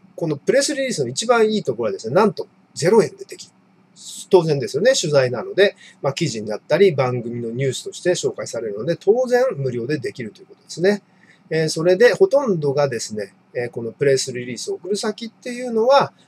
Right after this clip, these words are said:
まあ、メディアとしてもかなり、えー、影響力のあるところなので、一回乗るとですね、かなり反響が多い、えー、まあ、これ業種もあると言った方がいいでしょうね。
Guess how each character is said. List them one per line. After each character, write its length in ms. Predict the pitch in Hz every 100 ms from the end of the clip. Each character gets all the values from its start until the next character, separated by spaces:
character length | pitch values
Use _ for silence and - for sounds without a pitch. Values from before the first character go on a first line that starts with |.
| _
ま 120 | 185 147
あ、 60 |
メ 180 | 135 214
デ 140 | 214
ィ 40 | 147
ア 40 |
と 140 | - -
し 100 | -
て 100 | 240
も 240 | 233 220
か 200 | - 254
な 160 | 226 190
り、 180 | 226
え 20 | 190
ー、 260 | 135 120
影 200 | 131 143
響 160 | 135 131
力 180 | 104 117
の 80 |
あ 40 | 113
る 80 | -
と 100 | -
こ 120 | 120
ろ 100 | 113
な 140 | 98
の 120 | 113
で、 240 | 180 196 - _ -
一 180 | 196 208
回 280 | - 240 240
乗 140 | 240
る 60 | 226
と 120 | 240
で 100 | 160
す 140 | -
ね、 200 | 123 107 _
か 160 | - 233
な 100 | 180
り 100 | -
反 340 | 147 147 139
響 320 | - 135 123
が 280 | 131 180 180 -
多 320 | 135 120 98 151
い、 240 | 202 214 _ _
え 220 | - 107 -
ー、 20 |
ま 80 | 123
あ、 20 |
こ 120 | -
れ 120 | 113 -
業 300 | - 156 226 262
種 140 | 269 262
も 120 | 190
あ 140 | 233
る 160 | 254 180
と 160 | - 110
言 80 |
っ 40 | -
た 80 | 139
方 100 | 107
が 100 | 92
い 40 |
い 40 | -
で 80 | -
し 120 | -
ょ 20 |
う 40 | 151
ね。 220 | 185